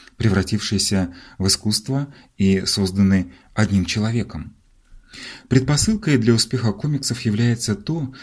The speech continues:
что текст и картинка поддерживают и усиливают друг друга, и тогда результат становится чем-то большим, нежели просто сумма слагаемых.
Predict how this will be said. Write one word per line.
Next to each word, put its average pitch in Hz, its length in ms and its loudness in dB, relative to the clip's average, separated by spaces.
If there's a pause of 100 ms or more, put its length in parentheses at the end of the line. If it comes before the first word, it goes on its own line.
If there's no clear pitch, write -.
(120)
что - 260 -2
текст - 540 -2
и - 20 -4
картинка 85 720 -4 (340)
поддерживают 90 840 0
и 95 280 0
усиливают 98 580 0
друг 92 200 0
друга, 139 360 0 (360)
и 101 60 -4
тогда 95 460 0
результат 90 520 -4
становится 92 520 -2
чем-то 90 340 -4
большим, 101 460 -2
нежели 80 240 -4
просто 80 480 -8 (160)
сумма 87 340 0
слагаемых. 90 640 -4